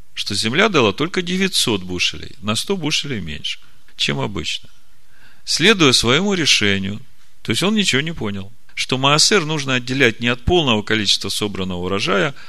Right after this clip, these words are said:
он сократил свой маасер еще на десять бушелей. То есть раз девятьсот дал, я, значит, принесу восемьдесят. Еще на десять бушелей меньше. На следующий год он опять собрал на сто бушелей меньше.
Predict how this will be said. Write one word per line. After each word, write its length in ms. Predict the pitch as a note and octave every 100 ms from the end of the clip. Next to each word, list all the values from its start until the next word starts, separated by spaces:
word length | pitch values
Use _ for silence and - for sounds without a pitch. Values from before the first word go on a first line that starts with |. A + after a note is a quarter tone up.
| - - - -
он 120 | A3
сократил 540 | - A3+ G#3 G3+ E3+
свой 260 | C#3 C#3 C3+
маасер 440 | C3 C3 - G#3
еще 340 | C3 C3+ - F#3+
на 140 | E3
десять 340 | B2+ C#3 C#3 A#2+
бушелей. 540 | G#2 F#2 - F2 D#2 - - - - - -
То 80 | -
есть 160 | B2+
раз 220 | C#3 D#3+ C#3+
девятьсот 480 | D3+ D#3 - D3
дал, 280 | D#3 G3 F#3+ - - - - -
я, 420 | B2 G#3 G#3+ C3
значит, 560 | B2 C#3 - G2+ - -
принесу 640 | - A2 G#2+ - D3 C#3+
восемьдесят. 640 | G2 G2+ G2+ - A2 - - - - - - - - -
Еще 340 | D#3+ G3+ C3+
на 100 | A#2
десять 280 | A2+ A2 G2
бушелей 520 | G2 F2+ - F2 F2 G2
меньше. 400 | F#2 E2+ - - -
На 120 | - A#2+
следующий 360 | F#3+ A3 G#3+
год 240 | F#3 F#3 F#3
он 100 | F3+
опять 300 | F3 C#3 -
собрал 360 | A#2+ A#2 A2
на 80 | G#2
сто 200 | - G#2
бушелей 420 | F#2+ F#2 - F2+
меньше. 400 | F2 F2 F#2+ -